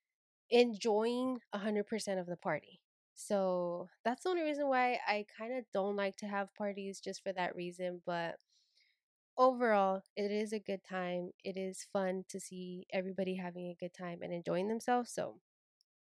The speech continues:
I don't know, whatever. We'll see how that goes. I'll let you guys know.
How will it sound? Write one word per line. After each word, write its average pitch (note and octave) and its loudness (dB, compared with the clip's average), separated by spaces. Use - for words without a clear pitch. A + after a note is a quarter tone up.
I F3+ 6
don't C2+ 0
know, - -10
whatever. D#3+ -4
We'll G#3+ -2
see B3+ -2
how A#3 2
that F#3 2
goes. E3+ -2
I'll G3 0
let F#3+ -2
you G#3 0
guys F#3 0
know. E3+ -2